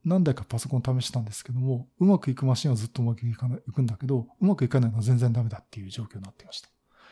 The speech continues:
とは言ってもですね、メインで使ってるパソコンがそういう状況だったんです。また困ったなというところで。で、あの、どうもそのMicrosoftのサイトを見ていると、どうもこのエヌシーエスアイを無効にするっていう、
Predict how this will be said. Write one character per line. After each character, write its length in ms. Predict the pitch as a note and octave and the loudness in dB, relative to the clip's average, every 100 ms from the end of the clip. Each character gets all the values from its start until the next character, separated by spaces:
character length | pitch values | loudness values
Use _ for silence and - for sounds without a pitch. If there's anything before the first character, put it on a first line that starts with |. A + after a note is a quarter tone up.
| - - - _ _ _ _ _ _ _ _ _ _ _ _ _ _ | -20 -20 -20 _ _ _ _ _ _ _ _ _ _ _ _ _ _
と 100 | A#3 | 6
は 40 | G3+ | 6
言 80 | |
っ 20 | - | 6
て 80 | |
も 60 | A#2+ | 0
で 80 | - | -2
す 140 | - | -8
ね、 240 | G#2 F#2+ - _ - | -14 -16 -20 _ 0
メ 160 | C3+ C4 | 2 6
イ 40 | |
ン 40 | |
で 100 | F3+ | 6
使 180 | B2 - | 4 0
っ 60 | A#2 | -2
て 140 | - | 0
る 80 | A2+ | -2
パ 100 | - | 0
ソ 140 | - | -2
コ 100 | B2 | 0
ン 80 | A#2 | 2
が 80 | A2+ | 0
そ 200 | - C3 | 2 6
う 20 | |
い 80 | B2+ | 6
う 20 | |
状 160 | A#2 B2 | 6 2
況 160 | B2 | 2
だ 80 | B2 | 0
っ 80 | A#2+ | 0
た 80 | A2 | -4
ん 40 | |
で 80 | G2 | -8
す。 120 | - | -2
ま 80 | F#3+ | 0
た 100 | F#3+ | 0
困 200 | - D3+ | 2 2
っ 80 | C3+ | 2
た 120 | B2+ | 0
な 140 | G2+ - | -2 -8
と 120 | - | -20
い 40 | |
う 40 | - | -20
と 80 | |
こ 140 | - A#2 | -12 -10
ろ 80 | G#2+ | -10
で。 200 | G#2+ - - - - - - | -12 -14 -20 -20 -20 -18 -4
で、 120 | D3 | 0
あ 60 | C#3+ | 0
の、 640 | C#3+ C#3 C#3 C3+ B2+ B2 - _ - | 0 0 0 0 0 -2 -8 _ -6
ど 120 | F#3+ | 0
う 20 | G3 | 2
も 60 | C3 | 2
そ 160 | C#3 | 2
の 140 | C3+ F3+ | 2 2
Microsoft 440 | F#3 G#3 - G3 C3+ | 2 -2 -4 -2 0
の 100 | A2+ | 0
サ 200 | - C3 | 0 0
イ 100 | C3+ _ | -2 _
ト 200 | - C3 | 0 2
を 40 | B2+ | 4
見 160 | C3+ | 2
て 140 | C#3+ C3+ | 0 0
い 40 | |
る 120 | A#2+ | 0
と、 460 | A#2 E3+ D#3+ A#2+ G#2+ _ _ _ _ _ _ _ _ _ _ _ - | -2 0 2 2 -2 _ _ _ _ _ _ _ _ _ _ _ -8
ど 180 | C#3 E3+ | 0 0
う 20 | |
も 40 | C3 | 2
こ 100 | C3 | 2
の 100 | C3+ | 4
エ 60 | |
ヌ 80 | G3 | 4
シ 200 | F#3+ A3+ | 2 0
ー 20 | |
エ 20 | G#3+ | -2
ス 220 | - A3 | -2 0
ア 40 | |
イ 60 | C#3+ | 2
を 80 | A2+ | 2
無 160 | A#2+ | 0
効 180 | - F#3+ | 0 2
に 80 | F3 | 2
す 180 | - C#3+ | 0 0
る 180 | C3+ | 0
っ 300 | C3 _ _ | 0 _ _
て 100 | - | -6
い 220 | A#2+ G2 | -6 -6
う、 60 | F#2+ | -12